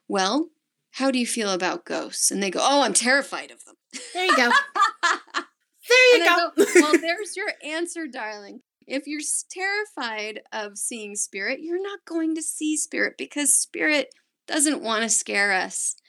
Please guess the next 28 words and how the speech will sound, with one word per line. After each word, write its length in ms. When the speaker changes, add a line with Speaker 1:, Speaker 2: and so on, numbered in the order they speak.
Speaker 1:
That's 200
not 300
what 140
it's 180
about." 600
Speaker 2:
Mm-hmm. 540
Speaker 1:
It's 200
not 220
what 120
it's 160
about 320
at 120
all. 260
Now, 120
there's 240
different 360
kinds 360
of 80
spirits 640
as 180
well, 320
Speaker 2:
Mm-hmm. 100
Speaker 1:
as 240
we 220
all 240
are 140
aware 400
of, 200